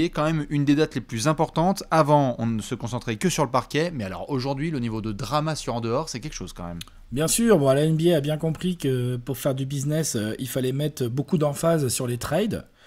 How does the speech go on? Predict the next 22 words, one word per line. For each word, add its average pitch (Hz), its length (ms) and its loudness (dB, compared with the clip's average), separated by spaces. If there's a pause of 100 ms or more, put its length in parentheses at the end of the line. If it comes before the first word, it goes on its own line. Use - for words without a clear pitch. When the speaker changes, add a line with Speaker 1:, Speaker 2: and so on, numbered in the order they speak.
(360)
Speaker 2:
Nous 170 340 6
autres 190 300 6
médias, 160 500 4
j'avoue 135 300 0
qu'on 143 140 -2
s'en 127 200 0
régale. 127 560 2 (160)
Speaker 1:
Hmm. 117 140 -8
Speaker 2:
C'est 120 220 2
marrant, 143 800 4
c'est - 160 0
intéressant. 170 720 2
Et 156 160 4
puis, 277 380 0 (180)
et 107 140 -2
puis, 127 360 -8 (540)
euh, 127 460 0
c'est 175 220 2
quand 165 100 2
même 170 120 6
aussi 165 240 2
l'occasion 156 680 0